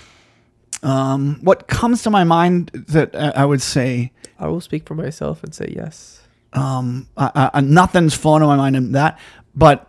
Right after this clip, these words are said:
Speaker 1: the f-, the fact that I felt like for a long time, the most that I had to offer someone, and it's interesting 'cause a lot of people go, "Yes." The, the main stuff, when people came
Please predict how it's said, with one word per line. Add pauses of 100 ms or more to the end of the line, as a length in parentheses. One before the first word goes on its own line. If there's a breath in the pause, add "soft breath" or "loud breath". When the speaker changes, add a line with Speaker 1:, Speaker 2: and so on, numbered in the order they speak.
(100)
Speaker 1:
the
f-,
the
fact
that (580 soft breath)
I
felt
like
for
a
long
time, (460 soft breath)
the
most
that
I
had
to
offer
someone, (300 loud breath)
and
it's
interesting
'cause
a
lot
of
people
go,
"Yes." (480 loud breath)
The,
the
main
stuff,
when
people
came